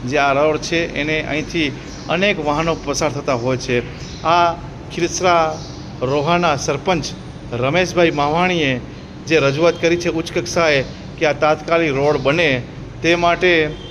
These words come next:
જે જેટલી પણ જ્યાં જરૂર પડે ત્યારે એ ઉચ્ચ કક્ષાએ રજૂ કરી છે. પૂર્વ સરપંચ વસંતભાઈ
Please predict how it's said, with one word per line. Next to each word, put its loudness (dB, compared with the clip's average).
જે 4
જેટલી 2
પણ 2
જ્યાં 4
જરૂર 6
પડે 4
ત્યારે 4
એ -2
ઉચ્ચ -6
કક્ષાએ 2
રજૂ -2
કરી -4
છે. -2
પૂર્વ 4
સરપંચ 0
વસંતભાઈ 0